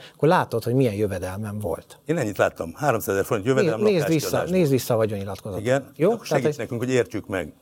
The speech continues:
Speaker 1: Nem, inkább szerintem te arra válaszoljál,
Speaker 2: Igen.
Speaker 1: Péter,
Speaker 2: De, de,
Speaker 1: hogy
Speaker 2: de, Alex, ne, egy viszontkérdéssel nem kaptunk választ. Szerintem nézzük,
Speaker 1: Saját
Speaker 2: hogy érdekel.
Speaker 1: pénzemből fiz-, finanszírozom a kampányt. Nem
Speaker 2: Saját
Speaker 1: gyűjtök
Speaker 2: pénzed az önkormányzattól jövő pénz. Ezt mondjuk
Speaker 1: Saját
Speaker 2: ki.
Speaker 1: tiszteletdíjamból. Így van.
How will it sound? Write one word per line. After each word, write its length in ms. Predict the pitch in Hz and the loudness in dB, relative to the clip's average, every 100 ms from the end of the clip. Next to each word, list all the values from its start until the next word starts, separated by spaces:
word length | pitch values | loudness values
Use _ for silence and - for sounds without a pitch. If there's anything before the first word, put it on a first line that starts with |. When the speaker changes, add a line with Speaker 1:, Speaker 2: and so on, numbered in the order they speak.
| _ _ | _ _
Speaker 1:
Nem, 160 | 143 | 2
inkább 220 | 127 123 127 | 2 2 2
szerintem 320 | 147 131 127 | 2 0 0
te 80 | 131 | 2
arra 220 | 156 202 | 2 4
válaszoljál, 540 | 117 104 101 107 98 95 | 2 -2 -4 -6 -6 -6
Speaker 2:
Igen. 240 | 101 117 | -4 -2
Speaker 1:
Péter, 160 | 123 143 123 | -4 -8 -6
Speaker 2:
De, 80 | 139 165 | -4 0
de, 120 | 190 | 0
Speaker 1:
hogy 140 | 190 | 0
Speaker 2:
de, 80 | 196 185 156 | -2 -4 -2
Alex, 360 | 180 175 123 - | 0 0 -2 -4
ne, 140 | 190 175 156 135 | -2 -2 -2 -2
egy 180 | 143 120 | -2 0
viszontkérdéssel 760 | 131 - 135 - 131 127 131 131 | -2 -2 -2 0 0 2 0 -2
nem 160 | 139 127 | -2 -4
kaptunk 300 | 104 110 98 | -4 -6 0
választ. 420 | 98 82 78 - - - | 2 2 0 -8 -20 -8
Szerintem 320 | - 110 131 | -6 0 2
nézzük, 140 | 139 | 4
Speaker 1:
Saját 140 | 214 156 | 6 4
Speaker 2:
hogy 80 | |
érdekel. 180 | 120 165 165 | 2 2 2
Speaker 1:
pénzemből 400 | 147 143 131 117 | 2 2 0 0
fiz-, 220 | 135 139 | -2 -4
finanszírozom 680 | - 156 139 120 123 113 120 | 0 2 2 0 -2 -2 -2
a 140 | 110 - | -6 -8
kampányt. 560 | - 98 95 104 95 - | -6 -6 -6 -10 -12 -4
Nem 240 | 156 180 | 0 2
Speaker 2:
Saját 180 | 151 156 151 | 2 2 2
Speaker 1:
gyűjtök 100 | 143 | 2
Speaker 2:
pénzed 260 | 139 156 147 | -2 0 0
az 120 | 139 | 2
önkormányzattól 720 | 143 120 117 110 113 101 - | 2 2 2 2 0 -2 -4
jövő 240 | 92 104 110 | -2 -2 -4
pénz. 340 | - 98 78 | -2 -4 -4
Ezt 100 | - | -6
mondjuk 260 | 127 117 120 | -2 0 2
Speaker 1:
Saját 200 | 175 156 | 2 0
Speaker 2:
ki. 60 | - | 0
Speaker 1:
tiszteletdíjamból. 800 | 147 - 107 95 98 101 104 120 | -4 -2 -6 -6 -10 -10 -12 -2
Így 260 | 156 135 104 | 2 2 0
van. 180 | 78 | -8